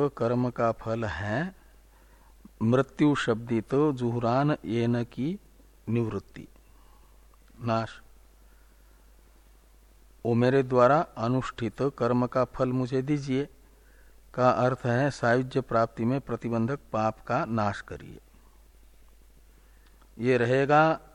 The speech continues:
तो सायुज्य नहीं प्राप्त हो सकता। और जब ये कर्म का फल मुझे प्राप्त होगा प्रतिबंधक की निवृत्ति रूप, तो हम शुद्ध हो जाएंगे।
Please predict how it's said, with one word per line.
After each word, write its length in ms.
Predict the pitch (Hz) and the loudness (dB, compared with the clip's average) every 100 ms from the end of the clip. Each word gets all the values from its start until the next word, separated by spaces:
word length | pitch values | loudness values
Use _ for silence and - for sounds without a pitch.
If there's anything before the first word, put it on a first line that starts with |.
| - | -12
तो 80 | 120 | -10
सायुज्य 480 | - 113 120 120 127 | -2 -2 -2 -2 -2
नहीं 180 | 143 131 | -2 -2
प्राप्त 380 | 95 90 - | -6 -8 -10
हो 140 | 85 90 | -16 -16
सकता। 440 | - - - - - - - - - - - - - - - - - - - - - - - - - - - - - | -18 -20 -20 -20 -20 -20 -20 -20 -20 -20 -20 -20 -20 -20 -20 -20 -20 -20 -20 -20 -20 -20 -20 -20 -20 -20 -20 -8 2
और 340 | 123 123 120 - - 113 | 6 6 4 -2 -14 -2
जब 360 | 117 151 156 - | 8 8 8 2
ये 340 | 131 139 127 - - - | 4 4 4 -2 -12 0
कर्म 280 | 127 135 135 | 4 4 4
का 180 | 127 123 | 2 2
फल 220 | - 127 | 0 -2
मुझे 220 | 127 123 120 | 0 -2 -2
प्राप्त 400 | 107 127 - 135 | 0 0 0 -8
होगा 460 | 117 123 127 147 180 - - - - - - - - - - - - - | -4 -4 -4 -6 -8 -20 -20 -20 -20 -20 -20 -20 -20 -20 -20 -20 -20 -10
प्रतिबंधक 600 | - 110 120 117 117 120 | -8 -4 -2 0 0 -2
की 120 | - 110 | -4 -2
निवृत्ति 500 | 113 123 123 - 123 | -2 -4 -6 -6 -6
रूप, 200 | 127 - - - - - - - - - - - - | -6 -10 -18 -20 -20 -20 -20 -20 -20 -20 -20 -10 0
तो 360 | 110 113 - - | 4 4 2 -2
हम 320 | 101 143 160 - - - - - | 0 2 2 -4 -20 -20 -20 -8
शुद्ध 320 | 139 123 107 | -4 -2 -2
हो 200 | 92 85 | -4 -6
जाएंगे। 440 | 78 60 62 - | -8 -8 -10 -14